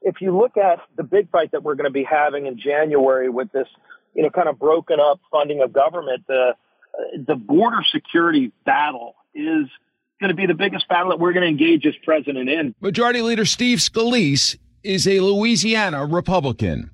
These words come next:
Speaker 1: Joe Biden opened up the southern border when he became president, you know, sent a message around the world. It's, it's countries from all over the world that are coming through our southern border, people on the terrorist watch list, the drugs that are coming over,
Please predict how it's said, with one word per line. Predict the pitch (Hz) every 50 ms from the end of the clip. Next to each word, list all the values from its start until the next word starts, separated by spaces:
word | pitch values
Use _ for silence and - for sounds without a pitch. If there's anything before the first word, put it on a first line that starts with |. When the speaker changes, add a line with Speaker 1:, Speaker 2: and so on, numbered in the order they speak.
| _ -
Speaker 1:
Joe | - - 208 196
Biden | - - 175 160 131 127
opened | 143 156 156 143 135 120 123
up | 135 135 _ -
the | 135 - -
southern | 156 143 139 143 135
border | 120 135 143 143 143 143
when | 135 135 143
he | 139
became | 139 131 - - 147 143 131
president, | - - 143 143 139 117 147 143 139 143 _ _ _ _ _ _ _ _ -
you | - 160
know, | 143 135 123 - -
sent | 160 156 -
a | 151
message | 139 135 147 160 160 - 175 143
around | 156 170 175 170 175
the | 170 156
world. | 135 131 - 349 403 - - 123 107 107 113
It's, | 110 - - -
it's | 139 - - - _ _ _ - -
countries | 156 156 143 - - 160 151 - -
from | - 139 135 -
all | - 156 147 151 160 156
over | 156 151 127 131
the | 120
world | 113 107 113 127 143 147 143
that | 135 135
are | 127 -
coming | - - 147 143 139 143 139
through | - 156 147
our | 143 135
southern | - - 147 143 139 135 131 123
border, | 117 127 135 - 135 139 139 - _ _ _ _ _ _ _ _ -
people | - 170 - 147 143
on | 135 123
the | 120 117
terrorist | - - 127 120 113 - - -
watch | 120 123 127 135 143 - -
list, | 143 143 139 131 - - -
the | -
drugs | 107 95 90 98 104 123 135 147 151 135 120
that | 117 139 131 135
are | 131
coming | - - 147 143 139 135
over, | 135 131 139 127 113 139 139 139